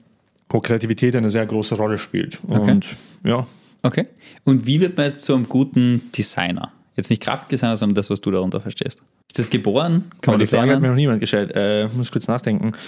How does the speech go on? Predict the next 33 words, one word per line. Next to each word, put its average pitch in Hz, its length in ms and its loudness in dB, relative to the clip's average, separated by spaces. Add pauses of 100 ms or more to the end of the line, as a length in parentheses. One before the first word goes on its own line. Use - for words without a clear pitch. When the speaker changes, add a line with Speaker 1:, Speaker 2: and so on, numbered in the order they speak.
(1000)
Speaker 1:
Also 131 140 2
ich 156 100 0
glaub, 156 420 -2
bis - 140 -4
zu 139 80 2
einem 131 80 4
gewissen 160 320 2
Grad 131 360 0
gehört 127 300 0
da 120 220 0
so 117 100 -2
ein 113 280 2 (260)
Talent 113 420 0
dazu 160 460 2
oder, 104 400 2 (260)
Speaker 2:
Mhm. 101 320 2
Speaker 1:
mh, 92 60 0 (180)
also 101 120 -2
es - 80 -4
gibt 120 140 0
einfach 107 180 -2
Leute, 107 260 0
die 104 80 0
sind 101 180 -2
so 113 380 -2 (160)
organisiert, 117 800 0
strukturiert, 113 880 -2 (100)
zahlengetrieben. 113 960 0 (480)
Das - 160 0
sind 131 160 0
in 131 160 0
der 110 180 2
Regel, 120 340 0